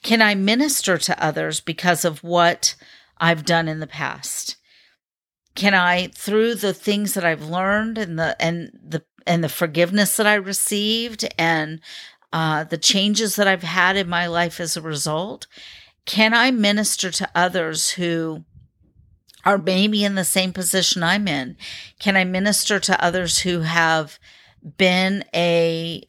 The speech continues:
uh, on the receiving end of some of my poor behaviors and say,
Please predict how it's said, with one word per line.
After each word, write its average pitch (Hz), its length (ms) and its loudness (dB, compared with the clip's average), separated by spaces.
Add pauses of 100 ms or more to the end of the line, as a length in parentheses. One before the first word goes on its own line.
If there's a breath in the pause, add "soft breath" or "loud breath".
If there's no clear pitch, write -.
uh, 165 320 -2
on 180 180 2
the 180 100 0
receiving 208 680 0
end 170 280 -2
of 165 100 -4
some 185 300 2
of 180 140 -8
my 180 180 2
poor 185 300 -2
behaviors 175 720 0
and 156 140 -2
say, 160 380 2